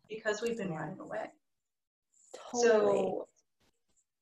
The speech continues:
Speaker 1: it, there was a little bit of that trust in the unknown. So this is something I really wanna talk about, 'cause I know this
Speaker 2: Yeah.
Speaker 1: was, it ended up becoming a conversation about movement and in your body. And I think that's so
Speaker 2: Yeah.
Speaker 1: important, especially right now.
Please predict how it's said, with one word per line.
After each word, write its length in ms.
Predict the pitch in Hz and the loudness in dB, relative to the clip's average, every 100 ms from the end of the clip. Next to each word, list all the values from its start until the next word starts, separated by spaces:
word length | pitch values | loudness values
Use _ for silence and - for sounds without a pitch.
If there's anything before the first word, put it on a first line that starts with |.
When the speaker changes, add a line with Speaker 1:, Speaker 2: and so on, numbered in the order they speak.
| _ - | _ -4
Speaker 1:
it, 100 | 226 | 6
there 120 | 233 | 6
was 100 | 226 | 8
a 80 | 220 | 4
little 340 | 214 226 277 | 4 6 6
bit 220 | 233 208 - | 6 2 2
of 160 | 202 196 | 0 0
that 320 | 190 - - | -2 -2 -8
trust 480 | - - 208 202 233 | -12 -4 -4 -4 -4
in 120 | 208 | -4
the 100 | 196 | -4
unknown. 400 | 196 196 196 196 | -4 -4 -4 -4
So 80 | 202 | -6
this 140 | - | -6
is 140 | 359 359 | -6 -4
something 200 | 349 269 | 0 2
I 60 | |
really 260 | 196 196 196 | 2 0 -2
wanna 180 | 190 180 | -4 -6
talk 220 | 180 170 | -6 -10
about, 340 | - 170 - - _ _ _ | -6 -6 -6 -10 _ _ _
'cause 140 | 233 | -4
I 80 | 226 | 0
know 120 | 233 277 | 4 6
this 240 | 180 233 | 6 6
Speaker 2:
Yeah. 20 | |
Speaker 1:
was, 240 | 294 - _ _ _ - | 2 -6 _ _ _ -16
it 100 | 494 | -2
ended 180 | - 320 | 2 6
up 80 | 302 | 6
becoming 440 | 240 233 247 233 | 4 -2 0 2
a 80 | 214 | 2
conversation 760 | 202 208 196 190 202 190 - 202 | 2 -2 -2 -2 -4 -4 -4 -4
about 380 | 185 185 175 190 | -4 -2 -4 -6
movement 400 | 185 185 196 185 | -10 -10 -8 -6
and 160 | 185 - | -6 -6
in 140 | 202 | -8
your 140 | 196 185 | -4 -6
body. 580 | 175 170 175 185 185 185 | -4 2 4 4 -2 -4
And 100 | 185 | -2
I 80 | |
think 200 | 190 208 | -4 -6
that's 160 | 202 - - | -8 -8 2
so 80 | |
Speaker 2:
Yeah. 400 | 160 143 165 254 | 6 8 10 10
Speaker 1:
important, 220 | 254 190 185 | 8 6 -2
especially 440 | - 190 - 190 | -8 -8 -8 -4
right 340 | 185 180 190 | 0 2 0
now. 460 | 196 208 220 165 - | -2 0 0 0 -6